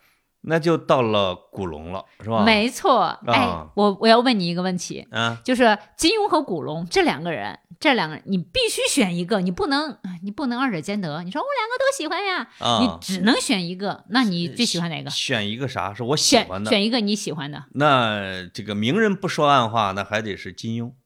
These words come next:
Speaker 2: 啊，那你猜我选谁？
Speaker 1: 你选谁？
Speaker 2: 我在那儿尝尝，我觉得我还选古龙。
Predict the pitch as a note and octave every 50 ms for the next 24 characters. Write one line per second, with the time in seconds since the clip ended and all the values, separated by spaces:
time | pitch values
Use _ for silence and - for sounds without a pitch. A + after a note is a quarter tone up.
0 | _ _ _ _ _ _ - F3 F3+ D#3+ C#3+ C#3 C#3+ E3+ F#3+ B3 B3 G3 E3+ -
1 | A3+ G#3+ F3 C#3+ E3 G3+ - - - - - - _ _ _ _ _ _ _ _
2 | _ _ _ _ _ _ - C3+ C#3 C3 C3 A#2 G2+ G2+ F#2+ F#2+ G2 _ _ _
3 | _ _ _ _ _ _ _ _ _ _ _ _ _ _ _ _ _ _ _ _
4 | _ _ _ _ _ - A#3+ A#3 A3 A3 A3+ A#3 C#4 F4 G4 G4+ G#4 F#4+ F4 E4
5 | D4 C#4 B3+ - - - A#3 A3 C4 D4 C#4+ C#4 - - C4+ C4+ D4+ D4 C#4+ D4+
6 | D#4 - C4+ C4 C4 - A3 E3+ C3+ B2 -